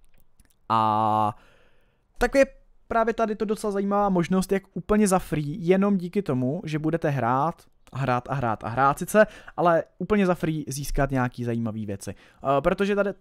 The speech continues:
tady za to vůbec nic neplatíte, mm, za otevření to-, toho kontejneru. Je to čistě jenom, eh,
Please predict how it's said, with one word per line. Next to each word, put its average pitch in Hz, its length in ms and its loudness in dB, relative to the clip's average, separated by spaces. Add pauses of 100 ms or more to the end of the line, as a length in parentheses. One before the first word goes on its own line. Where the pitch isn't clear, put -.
tady 196 200 2
za 190 80 -6
to 202 80 -4
vůbec 185 320 0
nic 185 120 -4
neplatíte, 151 560 -2 (500)
mm, 135 200 -4
za 143 120 2
otevření 139 600 -2
to-, 127 280 -4 (100)
toho 135 140 -6
kontejneru. 120 500 -4
Je 143 140 -2
to 160 80 -6
čistě 147 600 -4
jenom, 123 440 -4 (140)
eh, 104 640 -4